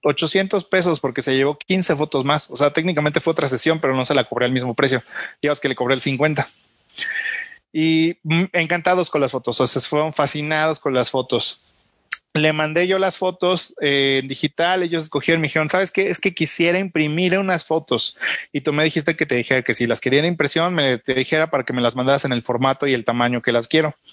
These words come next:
Se las mandé, fueron como ocho. Y curiosamente, ese día que yo fui al laboratorio a imprimir mis fotos que yo quería, me topé al señor. Y me dice, "Oye, qué bueno que estás, mira, qué bueno que te encontré.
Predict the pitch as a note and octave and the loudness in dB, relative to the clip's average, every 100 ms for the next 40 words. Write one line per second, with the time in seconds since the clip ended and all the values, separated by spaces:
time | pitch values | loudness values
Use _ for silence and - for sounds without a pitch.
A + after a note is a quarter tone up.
0 | - - - - - - _ - _ _ | -20 -12 -6 -4 -4 -10 _ -20 _ _
1 | - B2+ A#2+ B2+ B2+ C#3+ F#3+ A3 G#3+ G3+ | -6 0 0 0 -4 0 0 0 0 -2
2 | F#3+ D#3 C#3+ D3 F3+ A3 - E4 - - | -2 -4 -2 0 0 0 -4 -4 -10 -20
3 | - - - - - - - - _ E3 | -20 -20 -18 -12 -8 -8 -10 -18 _ 0
4 | D#3 F3 F#3+ G3+ A#3 A#3 G#3+ A#3 A3+ A3 | 2 2 2 0 0 -2 0 0 2 0
5 | G#3+ G#3 F#3+ F#3 G#3 G3+ G3 F3 D#3 F3 | 0 0 0 0 0 2 2 2 0 0
6 | E3+ F3+ E3+ E3+ F3 F3 E3 D#3 - - | 0 0 0 0 2 2 2 0 -2 0
7 | E3 E3 D#3 C3+ C3 D#3+ D#3+ D3 G3 - | 2 2 -2 0 0 0 2 0 -2 -12
8 | - - - - _ D#3 D#3 C#3+ B2 B2+ | -12 -8 -6 -8 _ -2 0 0 0 0
9 | B2+ D#3+ F3+ A3+ - - _ - _ _ | 0 0 0 0 -2 -12 _ -20 _ _
10 | _ _ _ _ _ _ _ _ _ _ | _ _ _ _ _ _ _ _ _ _
11 | - D3+ E3 D#3 G#3 A#3 A3+ - _ - | -2 0 0 0 2 2 0 -2 _ -2
12 | G3 A#3 A3+ F3+ D3 G#3+ A3+ B3 B3 B3 | 0 0 0 -2 -2 -2 0 0 0 -2
13 | B3 F#3+ - D#3 C#3 D3+ D#3 G3 A3 A3+ | -2 -2 0 -2 0 -2 0 0 0 0